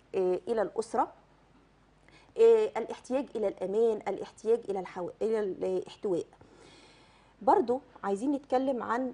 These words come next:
الثقوب النفسية اللي بتحدث في كتير مننا، بيكون معظمها ملهوش أسباب، آه، بيولوجية قوية في حياة الإنسان.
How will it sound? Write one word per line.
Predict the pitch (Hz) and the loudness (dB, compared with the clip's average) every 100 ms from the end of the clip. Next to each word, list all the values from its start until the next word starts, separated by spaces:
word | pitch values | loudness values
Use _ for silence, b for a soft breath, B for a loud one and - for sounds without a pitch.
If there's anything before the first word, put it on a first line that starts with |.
| - | -10
الثقوب | 202 - 196 262 269 | -14 -10 -6 -2 0
النفسية | 269 185 - 226 226 262 - 196 | -2 -4 -4 -2 -2 -4 -4 -6
اللي | 185 | -4
بتحدث | 185 - - 220 247 - - - | -2 -2 -4 -6 -8 -8 -20 -20
في | - 233 240 - _ | -12 -8 -8 -10 _
كتير | - 202 269 269 | -10 -6 -4 -4
مننا، | 202 180 202 311 - _ _ _ - _ _ _ - | -4 -4 -4 -4 -8 _ _ _ -20 _ _ _ -12
بيكون | 196 196 294 339 | -8 -4 2 4
معظمها | 254 214 233 254 233 330 - _ _ _ _ _ - | 2 4 4 4 0 -4 -6 _ _ _ _ _ -8
ملهوش | 208 208 220 359 - | -4 -4 -2 -4 -2
أسباب، | 247 190 190 247 254 - _ _ _ _ - | -6 2 6 6 4 -10 _ _ _ _ -4
آه، | 185 190 185 180 | -2 0 -2 -2
بيولوجية | - 269 214 180 247 240 220 | 0 0 0 -2 0 0 -2
قوية | 208 214 226 180 190 - - | 0 2 2 -2 -4 -18 -14
في | |
حياة | 208 196 202 | -2 0 0
الإنسان. | 226 185 185 - | -6 -12 -12 -12